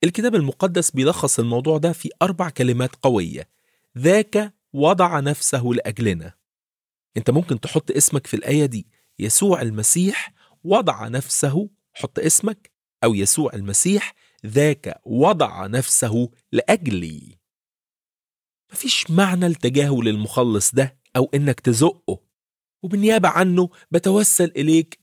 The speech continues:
إنك تخلي يسوع ينقذك. هو عمل كل اللي يقدر عليه علشان أنت تقدر تعيش، بس دلوقتي جه دورك. هو مفضلش ميت،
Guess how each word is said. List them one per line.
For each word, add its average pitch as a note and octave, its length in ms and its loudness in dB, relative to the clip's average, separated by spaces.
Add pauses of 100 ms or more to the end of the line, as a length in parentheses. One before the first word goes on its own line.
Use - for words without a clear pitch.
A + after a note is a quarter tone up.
إنك C3+ 240 -4
تخلي C#3 440 -2
يسوع A2+ 400 -2
ينقذك. G#2+ 880 -4 (460)
هو E3 160 6
عمل F#3 300 2
كل G3 260 2
اللي E3 160 2
يقدر D3 280 0
عليه C#3+ 280 -2
علشان C3 360 -4
أنت F#3 260 0
تقدر A#2+ 400 -4
تعيش، A2 800 -8 (360)
بس - 180 0
دلوقتي E3+ 440 0
جه D#3+ 280 -2
دورك. G3 580 0 (420)
هو A3 160 0
مفضلش F#3+ 460 0
ميت، E3 480 0